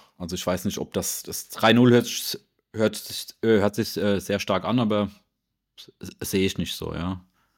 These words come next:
Ich glaub, Friedl ist hinten zurückgekommen als Kapitän in, in der Verteidigung. Den sehe ich schon immer ganz stark. Also auch guter Zweikämpfer und auch Mentalitätsmonster.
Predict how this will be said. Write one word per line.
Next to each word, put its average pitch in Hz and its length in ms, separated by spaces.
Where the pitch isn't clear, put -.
Ich - 120
glaub, - 180
Friedl 143 440
ist 135 180
hinten 127 340
zurückgekommen 123 800
als - 260
Kapitän 117 800
in, 95 220
in 101 60
der 104 120
Verteidigung. 113 920
Den 104 140
sehe 110 140
ich 107 80
schon 123 180
immer 123 140
ganz 113 180
stark. - 480
Also 101 220
auch - 260
guter 107 180
Zweikämpfer 104 1000
und 98 200
auch 82 140
Mentalitätsmonster. 101 1400